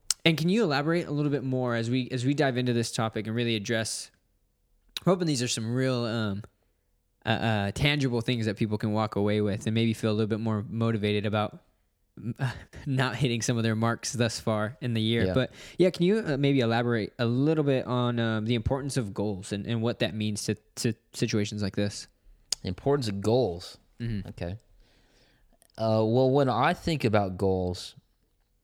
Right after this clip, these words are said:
Speaker 2: you know, it's like you were saying, goals do need to be specific.
Speaker 1: Right.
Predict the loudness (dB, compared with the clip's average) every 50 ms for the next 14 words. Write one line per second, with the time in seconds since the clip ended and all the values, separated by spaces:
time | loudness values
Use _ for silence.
0 | _ _ _ _ _ _ _ _ _ _ _ _ _ _ _ _ _ _ _ _
1 | _ _ _ -6 -2 0 0 0 0 2 0 0 0 2 2 2 2 2 0 0
2 | 0 0 0 0 0 -2 -4 -6 -8 -12 -8 -2 2 2 4 4 4 2 0 -4
3 | -4 -2 0 2 2 2 2 2 0 0 0 0 0 -2 -2 -6 -6 -4 -2 -4
4 | -4 -4 -6 -12 -14 -20 _ _ _ _ _ -6 -6 -6